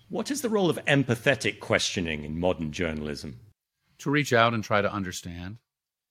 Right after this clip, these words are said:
Speaker 2: You know, empathy is about standing in someone else's shoes. It's not sympathy, it's empathy. It's about what does it feel like,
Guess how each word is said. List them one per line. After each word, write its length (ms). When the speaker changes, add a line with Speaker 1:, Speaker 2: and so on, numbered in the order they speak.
Speaker 2:
You 80
know, 60
empathy 380
is 120
about 260
standing 360
in 80
someone 320
else's 300
shoes. 360
It's 160
not 200
sympathy, 600
it's 160
empathy. 380
It's 220
about 320
what 160
does 160
it 140
feel 380
like, 300